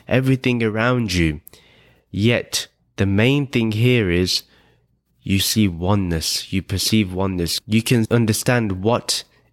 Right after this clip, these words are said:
is that absolute level of reality that is diffused in all of this that we see, in all of our perception. What is it that we see?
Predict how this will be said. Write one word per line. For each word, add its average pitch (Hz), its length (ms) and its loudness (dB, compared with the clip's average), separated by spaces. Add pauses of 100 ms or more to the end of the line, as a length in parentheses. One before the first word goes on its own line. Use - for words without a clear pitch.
is 107 260 2
that 101 300 -2
absolute 113 580 0
level 104 380 0
of 98 140 -2
reality 101 560 0 (260)
that - 180 0
is 98 300 2 (280)
diffused 123 1000 0
in 117 160 0 (120)
all 139 580 4
of 98 140 -2
this - 500 -2 (240)
that 87 260 -2
we 104 140 2
see, 87 640 0
in 107 180 0
all 135 260 2
of 123 120 -4
our 117 160 -4
perception. - 720 -4
What 120 220 2
is 127 200 2
it 120 120 2
that 98 160 0
we 107 160 2
see? 127 400 0